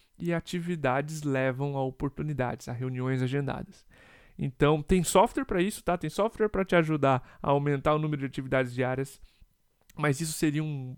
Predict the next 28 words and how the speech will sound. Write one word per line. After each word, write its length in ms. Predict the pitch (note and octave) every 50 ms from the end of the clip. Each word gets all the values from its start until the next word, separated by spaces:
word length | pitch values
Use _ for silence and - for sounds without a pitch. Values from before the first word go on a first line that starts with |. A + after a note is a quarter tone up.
| C#3+ C#3
jabá, 300 | - D3+ D3 B2+ B2+ C3
uma 80 | C#3
propaganda 380 | - - - D3+ C#3+ D3 D3+ D3
da 80 | D3+
MeTime. 420 | D3 C3+ - C3+ C3 C3+ C3+ - - _ -
Esse 260 | D#3+ E3 - - -
não 160 | E3+ D#3+ D3
é 60 | D3+
o 80 | E3 E3
intuito 300 | D#3 - D#3 D3 D3 E3
aqui. 240 | D#3+ - - - - - - - - - - - - - _ _ _ _
Então, 200 | C#3 C3 D3+ D3+
vamos 220 | D3+ F3+ F3 D#3+
lá. 160 | B2 B2 - - - - - _ _ - _ _ _ _ _
Terceiro 760 | A3 G#3+ G3 F3+ - - - B3 C4 C#4 C4 B3+ A#3 A3 - _ -
e 140 | F3+ F3 E3 D#3+ -
meu 220 | - F3 G3 A3+ A#3+
favorito 800 | - - B3 B3 A#3 A3 G3+ F#3 F3+ F#3 G3+ F#3+ - - - -
gráfico 580 | - D3 D3 D3 D3 D#3+ - - - - - - - - -
da 180 | - C#3 D3 E3+
Inside 340 | F3 - - D#3+ D#3 D3+ -
Sales 240 | - D3+ D3 C#3+
Benchmark 480 | C#3+ C#3+ C#3+ C#3+ - C#3 C#3 C3+ C3 -
Brasil, 380 | C3 B2+ B2 B2+ C3 D3 D#3 D3
página 380 | - - D3 D3 C#3+ C#3+ C#3+
vinte 200 | C3+ D#3+ F3+ F3
e 40 | -
sete 420 | - C#3+ C#3 C#3 C3+ - - -